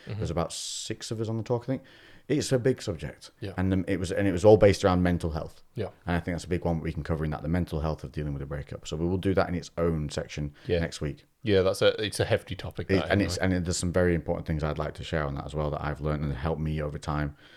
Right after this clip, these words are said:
Speaker 2: Um, yeah.
Speaker 1: Okay. Should we get on to questions then?
Speaker 2: Let's do that. Do, do, do, do. My story, although it hasn't been up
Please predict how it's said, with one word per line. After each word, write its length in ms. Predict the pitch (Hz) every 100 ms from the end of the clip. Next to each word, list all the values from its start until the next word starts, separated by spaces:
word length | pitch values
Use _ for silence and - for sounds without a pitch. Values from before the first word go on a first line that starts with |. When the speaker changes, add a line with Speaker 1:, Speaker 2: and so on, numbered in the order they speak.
| - - -
Speaker 2:
Um, 360 | 76 76 71 -
yeah. 160 | 73 67 - _
Speaker 1:
Okay. 220 | 151 151 113 - _ -
Should 140 | -
we 40 | 110
get 120 | 110
on 60 | 104
to 100 | 123
questions 380 | 147 147 87 82
then? 100 | 92
Speaker 2:
Let's 200 | 104 87
do 140 | - 65
that. 160 | 57 - _ _ _ _ - - - _ - -
Do, 100 | - 85
do, 160 | 76 -
do, 180 | 65 64 -
do. 320 | 50 50 50 - _ _ _ _ _ _ _ _ _
My 540 | 73 73 69 69 69 - -
story, 800 | - - 107 107 107 110 110 104
although 160 | 82 78
it 80 | 78
hasn't 180 | 90 71
been 100 |
up 80 | 67